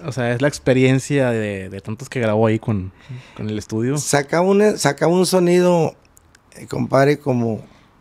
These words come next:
Speaker 2: como si estuviera en vivo.
Speaker 1: Ujú.
Speaker 2: Y era lo que le gustaba mucho a la gente.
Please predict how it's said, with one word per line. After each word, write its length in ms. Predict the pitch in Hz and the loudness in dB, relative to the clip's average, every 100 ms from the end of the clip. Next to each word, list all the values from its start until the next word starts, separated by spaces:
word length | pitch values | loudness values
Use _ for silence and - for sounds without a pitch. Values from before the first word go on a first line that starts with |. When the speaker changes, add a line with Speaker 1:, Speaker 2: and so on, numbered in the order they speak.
| _ _ _ _ _ | _ _ _ _ _
Speaker 2:
como 220 | - 120 113 | -2 2 2
si 120 | 120 | 0
estuviera 280 | - 113 139 | 0 4 6
en 140 | 139 | 6
vivo. 360 | 123 123 104 - - - | 4 2 0 -8 -16 -12
Speaker 1:
Ujú. 260 | 117 151 254 _ _ _ | -6 -6 -8 _ _ _
Speaker 2:
Y 60 | - | 0
era 100 | 113 | 2
lo 140 | 127 | 2
que 80 | 117 | 0
le 60 | 104 | -4
gustaba 300 | 92 - 113 | -6 -4 -2
mucho 200 | 107 120 | -2 -4
a 20 | |
la 100 | 110 | -6
gente. 340 | 95 98 - | -6 -10 -12